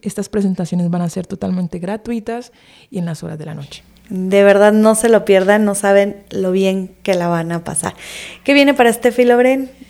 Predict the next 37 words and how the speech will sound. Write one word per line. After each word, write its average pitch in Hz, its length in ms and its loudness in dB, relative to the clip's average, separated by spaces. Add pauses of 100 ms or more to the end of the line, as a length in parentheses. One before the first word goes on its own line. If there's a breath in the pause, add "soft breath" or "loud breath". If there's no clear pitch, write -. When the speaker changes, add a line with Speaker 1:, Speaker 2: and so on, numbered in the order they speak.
(160)
Speaker 2:
¿Qué 233 120 -2
tenemos 233 400 -2
pronto? 240 340 0
Speaker 1:
Pues 196 100 0
mucho 202 200 -4
trabajo, 214 420 2
ya 214 80 0
estamos 190 560 -4
grabando 175 300 -6
el 185 60 -6
segundo 175 420 -4
álbum, 202 480 0 (300 soft breath)
estamos 175 420 -8
en 180 120 -4
gira. 202 280 -4
Bueno, 180 160 -4
ahorita 185 400 -8 (160)
vamos 185 180 -4
a 196 60 -4
terminar 190 260 -4
la 175 80 -4
gira 185 160 -2
de 190 80 -4
cafés, 220 460 -8
pero 180 480 -10
luego 180 240 -6
nos 185 100 -6
vamos 170 220 -6
para 180 340 -6
el 180 260 -10
veintiuno 175 340 -4
de - 20 -2
octubre 202 360 -4
en 185 140 -4
Santa 190 540 -8
Catarina, 185 540 -4
Guanajuato, 214 600 -2